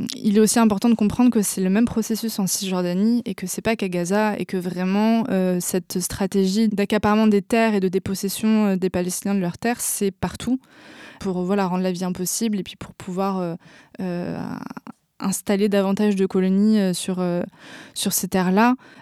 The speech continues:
Euh, il y a des expropriations constamment, euh, sur la base de rien, <laughs> euh, de, de, de, de Palestiniens en Cisjordanie, notamment dans les zones C qui sont sous contrôle exclusif de l'armée israélienne et qui en fait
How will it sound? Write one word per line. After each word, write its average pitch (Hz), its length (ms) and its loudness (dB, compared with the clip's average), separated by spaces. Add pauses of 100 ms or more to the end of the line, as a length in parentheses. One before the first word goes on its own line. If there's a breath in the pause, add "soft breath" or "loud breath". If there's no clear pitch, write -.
Euh, 175 560 0 (100)
il 185 60 -2
y 190 60 2
a 185 60 4
des 180 200 2
expropriations 196 840 -2
constamment, 196 580 -2 (440 soft breath)
euh, 185 100 -2
sur 180 220 -6
la 175 100 -2
base 175 220 -2
de 175 100 -4
rien, 180 400 -2 (160)
<laughs> - 720 -14
euh, 185 140 0
de, 175 260 -2
de, 170 380 -4
de, 165 640 -6
de 175 160 -2
Palestiniens 190 560 2
en 196 80 2
Cisjordanie, 190 500 2
notamment 196 380 4
dans 190 120 2
les 185 120 2
zones 190 240 2
C 220 320 0
qui - 120 -8
sont 185 280 -2
sous - 200 -8
contrôle 202 440 0
exclusif 190 500 -4
de 185 80 -2
l'armée 175 280 -2
israélienne 185 500 0
et 185 80 -2
qui - 160 -6
en 175 80 -4
fait - 280 -4